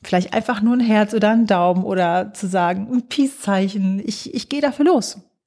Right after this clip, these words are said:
Ich gehe dafür in meinem Leben los, weil es sich lohnt.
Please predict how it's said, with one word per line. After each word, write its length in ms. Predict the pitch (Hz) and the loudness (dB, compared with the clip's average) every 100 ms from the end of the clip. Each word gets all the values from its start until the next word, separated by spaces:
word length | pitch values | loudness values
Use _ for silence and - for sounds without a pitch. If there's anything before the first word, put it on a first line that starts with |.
| _ | _
Ich 220 | - - - | -14 -12 -2
gehe 280 | 240 285 | 0 2
dafür 560 | 262 214 - 233 262 269 | 0 -2 0 2 2 0
in 200 | 233 190 | 0 2
meinem 400 | 196 202 233 226 | 4 4 6 4
Leben 300 | 196 202 202 | 4 2 2
los, 480 | 190 202 208 220 - - _ _ _ _ | 2 0 0 -4 -8 -16 _ _ _ _
weil 220 | - 190 190 | 0 0 0
es 100 | 190 | -4
sich 180 | 185 | -8
lohnt. 400 | 190 185 196 - | -10 -10 -12 -18